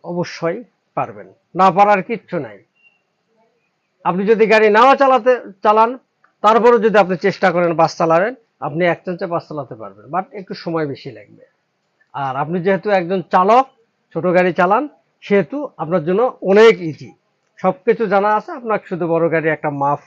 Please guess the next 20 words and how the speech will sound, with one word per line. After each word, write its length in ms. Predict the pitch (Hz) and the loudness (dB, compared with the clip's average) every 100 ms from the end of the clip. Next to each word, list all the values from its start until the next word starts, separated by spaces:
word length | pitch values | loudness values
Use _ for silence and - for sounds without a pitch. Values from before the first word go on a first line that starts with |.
| _ _ _ _ - | _ _ _ _ -14
জানতে 240 | 135 127 | -12 -8
হবে 240 | 151 156 247 285 _ _ _ _ _ _ _ _ _ _ _ _ _ _ _ _ _ | -8 -8 -8 -12 _ _ _ _ _ _ _ _ _ _ _ _ _ _ _ _ _
আর 260 | 127 120 120 120 | -8 -6 -8 -4
গিয়ার 200 | 165 139 | -4 -2
ফাংশনটা 460 | 160 151 160 143 | -6 -6 -6 -6
জানতে 260 | 151 143 135 | -6 -6 -6
হবে। 200 | 151 185 233 | -8 -6 -6
ড্রাইভিং 280 | 156 151 160 | -2 -2 -2
সিটে 240 | 147 151 156 | -4 -6 -4
বসার 320 | 151 165 147 | -4 -6 -6
পরে 200 | 151 208 | -4 -2
আপনি 300 | 165 147 156 139 | -2 -2 -6 -4
just 240 | 147 143 - _ _ _ | -4 -4 -8 _ _ _
সামনে 380 | 165 151 160 | -4 -2 -2
যে 340 | 139 147 143 - _ _ _ _ _ _ _ _ _ _ - | -4 -4 -6 -10 _ _ _ _ _ _ _ _ _ _ -6
সব 100 | 175 - | -6 -6
কিছু 180 | 151 165 | -6 -2
আছে, 220 | 131 - 208 | -2 -4 -8
ফাংশনটা 460 | 165 156 151 139 | -8 -10 -10 -12
একটু 200 | 143 185 | -12 -10